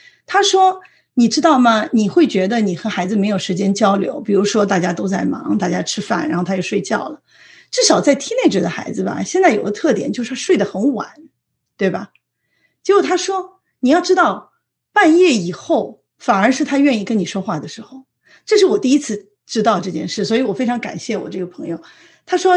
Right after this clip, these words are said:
：“我以前，呃，在家里也接待过一位从大陆来的小留学生，就他的孩子是住读学校的，那那个小留学生在，在那个，呃，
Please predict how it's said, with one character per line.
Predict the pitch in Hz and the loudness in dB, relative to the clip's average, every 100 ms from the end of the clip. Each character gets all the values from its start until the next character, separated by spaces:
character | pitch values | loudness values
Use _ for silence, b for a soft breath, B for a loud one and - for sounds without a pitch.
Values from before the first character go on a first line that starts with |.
| 349 - | 4 4
：“我 | 262 | 4
以 | 277 | 4
前， | - 202 202 240 - | 2 0 0 0 -2
呃， | 208 180 185 | -6 -6 -6
在 | - 214 | -4 -2
家 | 247 226 | 2 2
里 | 214 | 0
也 | 180 175 - - | -4 -8 -12 -2
接 | 311 | 2
待 | 294 202 | 4 2
过 | 220 | 0
一 | 190 208 | -2 0
位 | 233 185 | -2 -2
从 | 214 247 | -2 0
大 | 359 269 | 2 2
陆 | 277 214 | 0 0
来 | 180 - 185 | 0 -2 -2
的 | 214 | -2
小 | 208 180 | -2 -4
留 | 170 | -4
学 | - 190 | -2 -2
生， | - 311 - b b b | -6 -10 -16 b b b
就 | 277 | -2
他 | 262 302 | 2 2
的 | 285 | 2
孩 | 185 202 | 0 -2
子 | 226 | -2
是 | - 190 - B - | 0 -2 -2 B -2
住 | 285 | 0
读 | 190 | 2
学 | 175 - | 0 -4
校 | - - | -8 -8
的， | - | -4
那 | 240 262 | 0 4
那 | 269 | 4
个 | 226 | 2
小 | 214 | 0
留 | - 196 | 0 2
学 | 233 | 2
生 | - 269 | 2 2
在， | 277 233 196 b b b b | 2 0 -2 b b b b
在 | - 269 | 0 2
那 | 226 220 | 2 2
个， | 190 175 175 - _ | 0 0 -2 -6 _
呃， | - 160 | -16 -14